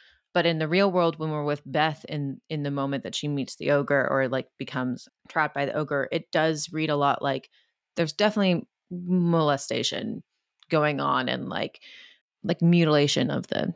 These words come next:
genitals. I wanna clarify, we're saying ogre because the two villains in the film aren't named, and the girls call them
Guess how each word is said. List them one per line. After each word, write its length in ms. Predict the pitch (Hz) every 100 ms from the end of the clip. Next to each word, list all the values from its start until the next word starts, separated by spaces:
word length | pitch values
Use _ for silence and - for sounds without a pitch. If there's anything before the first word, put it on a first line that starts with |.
| -
genitals. 560 | - - - - - - - - -
I 80 | 214
wanna 280 | 214 220 196
clarify, 380 | - 165 151 147
we're 140 | 160
saying 240 | 165 147 135
ogre 320 | 156 156 151
because 760 | 160 147 160 143 139 135 131 - _ _
the 120 | - 156
two 280 | - 180
villains 360 | 151 151 151 147
in 80 | 143
the 80 | 143
film 560 | 143 139 139 139 135 _
aren't 220 | 147 143 - -
named, 840 | 165 147 135 131 131 202 269 339 - -
and 180 | 151
the 60 | 143
girls 460 | 123 143 135 131 -
call 240 | 131 127
them 380 | 127 113 - 151